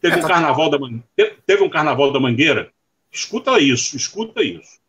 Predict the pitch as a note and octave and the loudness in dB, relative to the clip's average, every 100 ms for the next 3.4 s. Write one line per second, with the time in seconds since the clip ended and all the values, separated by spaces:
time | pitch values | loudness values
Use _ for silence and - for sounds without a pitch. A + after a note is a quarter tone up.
0 | _ _ _ _ _ C3+ B2+ F3 F3 F3 | _ _ _ _ _ -2 0 -2 0 -2
1 | C3 D3+ E3+ E3+ - _ _ _ _ C3+ | 0 2 2 -2 -8 _ _ _ _ 0
2 | D3+ C3+ A#2 D3 B2+ A2 G#2+ F#2+ C3+ A2+ | 2 2 2 2 2 0 -2 2 2 2
3 | - - C#3+ | -2 0 0